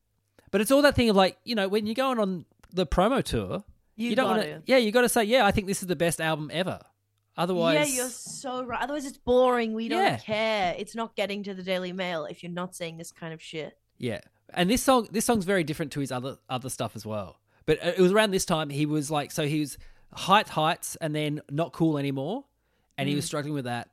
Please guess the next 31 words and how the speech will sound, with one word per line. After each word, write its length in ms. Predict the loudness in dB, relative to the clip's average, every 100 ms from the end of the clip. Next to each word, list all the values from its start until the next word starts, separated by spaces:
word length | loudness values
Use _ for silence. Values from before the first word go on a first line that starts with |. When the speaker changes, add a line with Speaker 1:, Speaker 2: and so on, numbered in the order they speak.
| -12
Speaker 1:
And 180 | -10 -8
then 280 | -8 -8 -8
that's 220 | -8 -6
why 120 | -6
he 300 | -4 -6 -8 _ _ _ _ _
got 180 | -4 4
rid 140 | 8 8
of 80 |
the 80 | 8
name 420 | 4 2 2 0 -4
Terence 260 | -6 -6 -6
Trent 220 | -10 -8
D'Arby, 300 | -6 -6 -6
and 160 | -6 -6
he's 180 | -4
now 460 | -2 -2 0 0 -4 _ _ -14
got 160 | -6 -4
a 80 | -2
lot 300 | 0 -2 -4 _ _
more 320 | 0 6 6 6
stuff 260 | 2 0 0
under 420 | -2 2 2 0
Sananda 680 | -4 -4 -2 0 0 0 -2
Maitreya 600 | -2 -4 0 2 2 -2 -6
than 160 | -6
he 120 | -4
has 280 | -2 -2 -4 -6
under 300 | -6 -4 -6
Terence 300 | -6 -6 -4
Trent 180 | -4 -4
D'Arby. 480 | -2 -2 -4 -10